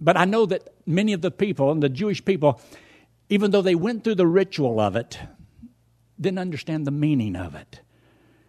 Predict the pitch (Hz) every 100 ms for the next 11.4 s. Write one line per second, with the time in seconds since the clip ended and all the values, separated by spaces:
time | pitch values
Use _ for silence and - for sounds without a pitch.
0 | _ _ _ _ _ _ 143 143 196 190
1 | 170 175 156 156 160 151 151 143 - 180
2 | 131 131 - - _ _ _ _ _ _
3 | _ _ _ _ _ _ - 196 - 139
4 | 127 117 127 139 147 151 - 170 101 -
5 | - _ _ _ _ _ _ 214 165 139
6 | 147 165 - - 196 98 - - - _
7 | _ _ _ _ _ _ - 147 143 -
8 | 220 190 156 190 - 175 233 156 139 175
9 | 165 185 175 147 147 151 185 175 170 190
10 | 180 - 131 135 127 180 160 160 160 160
11 | - 180 190 190